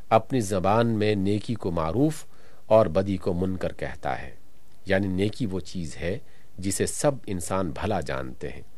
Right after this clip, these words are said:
اور منکر وہ ہے جسے کوئی خوبی اور بھلائی کی حیثیت سے نہیں جانتا۔ اسی حقیقت کو قرآن مجید دوسرے الفاظ میں یوں بیان کرتا ہے، فَأَلْهَمَهَا فُجُورَهَا وَتَقْوَاهَا،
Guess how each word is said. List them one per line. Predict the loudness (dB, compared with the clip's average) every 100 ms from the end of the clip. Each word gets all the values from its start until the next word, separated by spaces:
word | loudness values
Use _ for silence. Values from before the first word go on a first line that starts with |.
| -10 -8 -8 -2
اور | 0 2
منکر | 0 -2 0 0
وہ | 2 2 4
ہے | 2 0 -6 -10 -6
جسے | -2 2 2
کوئی | 4 4 4
خوبی | 0 -2 0 2
اور | 2 0
بھلائی | 0 0 0
کی | -4 -4
حیثیت | -4 -4 -4
سے | -2
نہیں | -2 -4
جانتا۔ | -6 -6 -8 -8 -8 -8 -10 -10 -10 -10 -10 -10 -2
اسی | 0 4 4
حقیقت | 4 2 4 4 6
کو | 4
قرآن | 4 2 2
مجید | 0 0 -2 -2 -8 -8 -8 -4
دوسرے | 2 2 4 4
الفاظ | 4 2 2 2
میں | -2
یوں | 0 0
بیان | -2 -2 -4
کرتا | -6 -4 -4 -4
ہے، | -6 -8 -8 -8 -8 -10 -10 -6
فَأَلْهَمَهَا | -2 2 4 4 4 2 2 2 2 2 0
فُجُورَهَا | 0 0 0 0 0 0 0 -2
وَتَقْوَاهَا، | -2 -2 -2 -4 0 0 0 -2